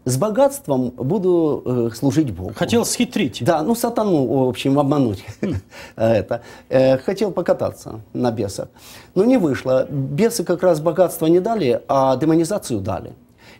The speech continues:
Speaker 1: Теперь, а, строго по вопросу. Люди, которые вступают, а, вот в завет с сатаной,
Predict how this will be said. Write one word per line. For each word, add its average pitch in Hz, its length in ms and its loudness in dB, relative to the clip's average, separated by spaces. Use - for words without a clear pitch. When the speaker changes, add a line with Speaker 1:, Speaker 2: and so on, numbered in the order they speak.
Speaker 1:
Теперь, 233 460 0
а, 127 340 -2
строго - 600 -2
по 139 120 0
вопросу. 123 540 -4
Люди, 202 480 0
которые 156 340 0
вступают, 123 800 -2
а, 113 260 -10
вот 117 260 -2
в 110 60 -8
завет 147 440 -2
с - 40 -8
сатаной, 196 560 -4